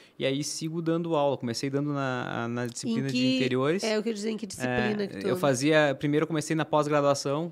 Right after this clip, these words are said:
Speaker 1: dando uma disciplina por semestre de inte-, na pós-graduação de interiores, e aí depois eu fui pra graduação. E aí eu dou em, em disciplina de projeto,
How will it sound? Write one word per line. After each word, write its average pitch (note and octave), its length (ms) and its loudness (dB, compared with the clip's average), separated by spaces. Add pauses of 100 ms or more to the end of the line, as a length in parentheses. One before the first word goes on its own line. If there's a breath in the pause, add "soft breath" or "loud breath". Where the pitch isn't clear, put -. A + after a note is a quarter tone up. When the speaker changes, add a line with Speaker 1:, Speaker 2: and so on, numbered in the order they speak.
(140)
Speaker 1:
dando B2+ 320 -4
uma C3 260 -2
disciplina C3 400 -8
por C3 100 -18
semestre B2+ 480 -4
de B2+ 120 -8
inte-, A#2+ 220 -8
na A#2 540 -6
pós-graduação B2+ 460 0
de B2+ 80 -6
interiores, C3 600 -4 (480 soft breath)
e A#2+ 140 -2
aí B2 200 0
depois C3 400 -2
eu C#3 80 -2
fui C#3+ 140 -8
pra C#3+ 120 -4
graduação. C#3+ 500 0 (360)
E A2+ 120 -6
aí A2 240 -2
eu B2+ 140 -2
dou C3+ 240 0
em, C#3+ 160 -2
em B2 240 -4
disciplina C3 340 -8
de B2 80 -8
projeto, C#3+ 600 0